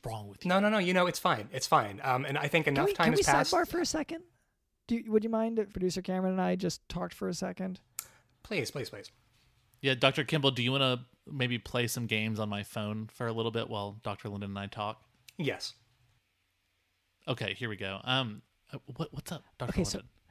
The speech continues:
Speaker 3: I'm really wondering, so he had apparently a, a business partner that was a glass, or, uh, that was a condor that ate a bunch of glass, and
Speaker 1: Yeah.
Speaker 3: then he, I guess, dissected the glass and,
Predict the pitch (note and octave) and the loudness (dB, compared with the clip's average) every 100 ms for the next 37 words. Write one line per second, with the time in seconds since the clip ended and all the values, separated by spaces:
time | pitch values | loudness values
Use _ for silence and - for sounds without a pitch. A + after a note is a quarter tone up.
0 | _ _ _ - F#3 G3+ A#3 C4+ G#3+ G3 | _ _ _ -4 -2 -2 -4 -4 -6 -8
1 | F#3+ G3 G#3 F#3 F#3 F3 F3+ G3+ G3 E3+ | -6 -4 -4 -2 -2 0 0 -2 -2 -2
2 | G#3 G#3 F#3+ E3+ _ _ _ _ - F#3 | -4 -4 -4 -4 _ _ _ _ -6 -2
3 | E3+ F3 - _ _ - E3+ G#3+ G#3 G#3+ | 0 -2 -10 _ _ -12 -4 -2 0 -2
4 | - - F#3+ G3 F#3+ E3+ D#3+ F3 E3+ _ | -6 -6 -6 -4 -2 -2 -4 -6 -8 _
5 | - G3 F3 F3 F3 F3+ G3+ F3 D#3 F3+ | -12 -4 0 0 0 -2 2 2 2 -6
6 | - F3+ E3+ E3+ - G3 G3 F3+ D#3 D#3+ | 2 2 2 -2 -4 -2 0 0 -2 -2
7 | D3+ - F3+ F3+ G3 F#3+ F#3 E3+ D#3 D#3 | -6 -2 0 0 0 -6 -6 -4 -4 -6
8 | - F#3 E3 D#3 - F#3+ F#3+ D#3+ _ - | -6 -4 -4 -4 -6 -2 -2 -4 _ -20
9 | - E3+ F3 - F3 E3+ F#3+ F3+ F#3+ F3 | -14 -8 -6 -4 -6 -4 -6 -6 -6 -4
10 | D#3+ E3+ E3+ | -4 -2 -4